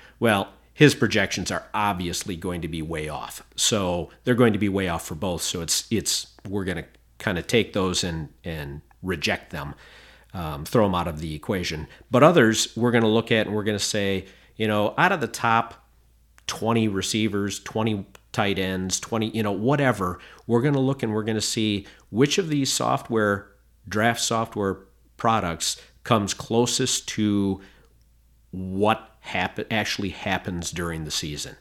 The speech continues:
I wanna get a feel for how are they performing? How are their projections versus, you know, what actually happens?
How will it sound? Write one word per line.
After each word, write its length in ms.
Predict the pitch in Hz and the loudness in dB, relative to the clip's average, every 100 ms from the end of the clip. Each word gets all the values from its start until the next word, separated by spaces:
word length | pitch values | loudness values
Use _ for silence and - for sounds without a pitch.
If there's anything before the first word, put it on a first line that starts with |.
| - - - | -20 -20 -14
I 100 | 107 | -8
wanna 240 | 95 117 120 | -2 2 2
get 160 | 123 | 2
a 40 | 117 | 0
feel 480 | - 120 120 117 | -2 0 2 2
for 680 | 117 - 101 95 95 98 95 - - - _ _ _ _ _ _ _ _ | 0 -2 2 2 2 0 -4 -10 -20 -20 _ _ _ _ _ _ _ _
how 240 | - 131 | 6 8
are 100 | 139 | 8
they 120 | 117 | 6
performing? 520 | 110 107 - 85 62 - _ _ - - | 4 2 -2 -6 -6 -14 _ _ -20 0
How 200 | 123 139 | 6 6
are 100 | 127 | 6
their 160 | 120 | 4
projections 800 | 120 101 98 104 - 90 80 80 | 0 -2 0 0 0 -4 -6 -8
versus, 960 | 82 95 98 - 101 92 90 82 - - - _ _ _ _ _ _ _ _ _ - | -6 -4 -2 -2 -2 -2 -2 -2 -4 -6 -20 _ _ _ _ _ _ _ _ _ -8
you 80 | 92 | -6
know, 240 | 82 78 - | -6 -8 -8
what 220 | 92 98 | -4 0
actually 440 | 95 98 - 120 107 | 0 0 0 2 2
happens? 600 | 104 82 82 85 87 | 2 0 -4 -6 -6